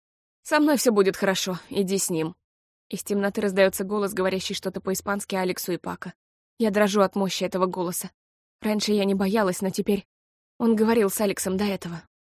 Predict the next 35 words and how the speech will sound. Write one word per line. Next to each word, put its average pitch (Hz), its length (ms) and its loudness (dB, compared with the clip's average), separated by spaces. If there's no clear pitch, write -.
Он 214 140 2
одет 202 200 0
в - 80 -14
тёмный 196 280 -2
костюм 202 380 -2
и 170 40 0
белоснежную 185 580 0
рубашку. 180 480 -4
Я 220 140 2
видела 196 300 2
его 185 180 0
мельком 190 400 -2
на 202 80 -2
свадьбе. 190 460 -2
Его 196 200 0
чёрные, 190 400 0
как - 180 -6
смоль, 190 220 0
волосы 196 360 -2
зачёсаны 190 460 -4
назад. 190 480 -6
Кожа 202 260 -4
тёмная. 175 480 -2
По 208 140 2
одному 208 280 2
взгляду 202 440 0
понятно, 190 400 -4
что - 140 -6
это 185 140 -4
кто-то 196 280 -4
очень 185 280 -2
значительный 185 640 -4
в 180 40 -6
мексиканской 185 600 -6
крови. 180 360 -6